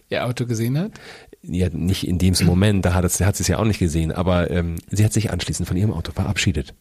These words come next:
Speaker 1: Jetzt
Speaker 2: Das kam nie wieder zurück nach
Speaker 1: Jetzt
Speaker 2: Fulda.
Speaker 1: Jetzt kenne ich ja deine Mutter auch schon viele Jahre.
Speaker 2: Hm.
Speaker 1: Ich habe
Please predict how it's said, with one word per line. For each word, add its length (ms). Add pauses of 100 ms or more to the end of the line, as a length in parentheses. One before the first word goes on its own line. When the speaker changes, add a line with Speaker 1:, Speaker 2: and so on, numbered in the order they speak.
Speaker 1:
Jetzt 240
Speaker 2:
Das 180
kam 240
nie 140
wieder 160
zurück 260
nach 120
Speaker 1:
Jetzt 60
Speaker 2:
Fulda. 380
Speaker 1:
Jetzt 220
kenne 180
ich 60
ja 80
deine 180
Mutter 360
auch 80
schon 200
viele 240
Jahre. 380
Speaker 2:
Hm. 200 (220)
Speaker 1:
Ich 120
habe 220